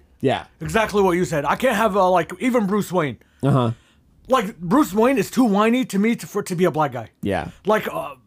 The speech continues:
Speaker 2: because, uh, there's a lot of struggles African Americans go through. So I'm like, I don't mean to, like, stereotype, but, like, there is struggles.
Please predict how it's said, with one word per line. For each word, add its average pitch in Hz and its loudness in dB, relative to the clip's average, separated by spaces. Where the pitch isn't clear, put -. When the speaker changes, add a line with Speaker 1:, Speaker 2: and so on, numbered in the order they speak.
Speaker 2:
because, 214 0
uh, 175 4
there's 202 2
a 208 2
lot 214 4
of 190 -4
struggles 208 0
African 180 -4
Americans 175 -2
go 165 2
through. 226 -4
So 226 -4
I'm 202 0
like, 196 0
I 180 2
don't 220 2
mean 202 0
to, 180 -6
like, 160 -2
stereotype, 170 -2
but, 151 -4
like, 165 0
there 269 4
is 285 2
struggles. 196 0